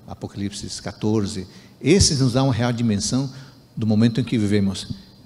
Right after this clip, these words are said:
sem catastrofismo, achando que tudo termina agora,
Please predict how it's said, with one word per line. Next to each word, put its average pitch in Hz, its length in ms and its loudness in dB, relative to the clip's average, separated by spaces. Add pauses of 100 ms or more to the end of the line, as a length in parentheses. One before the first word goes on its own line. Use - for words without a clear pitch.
(120)
sem - 240 -4
catastrofismo, 190 960 2
achando 120 320 2
que 120 100 -4
tudo 160 240 2
termina 117 360 4
agora, 107 420 -2